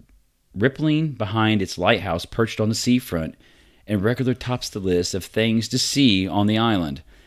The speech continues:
Its dunes, which have been legally protected since nineteen eighty-two, are one of the last remaining shifting dune systems in Europe. It's a regular hotspot for bird watching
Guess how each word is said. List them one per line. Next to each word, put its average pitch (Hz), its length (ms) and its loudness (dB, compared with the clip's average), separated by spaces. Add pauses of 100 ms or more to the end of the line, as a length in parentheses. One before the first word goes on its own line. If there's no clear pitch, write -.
(140)
Its 113 220 0
dunes, 139 400 4
which 107 140 -4
have 113 180 0
been 104 240 0
legally 143 340 2
protected 123 560 -2
since 92 320 -4
nineteen 107 600 2
eighty-two, 92 640 2
are 92 220 0
one 107 180 2
of 110 80 2
the 92 120 0
last 113 300 0
remaining 107 380 2
shifting 131 460 0
dune 98 200 0
systems 85 440 -6
in 101 100 0
Europe. 107 320 2 (880)
It's 95 180 -6
a 98 60 -2
regular 110 460 2
hotspot 95 600 0
for 90 280 -4
bird 120 260 4
watching 123 720 4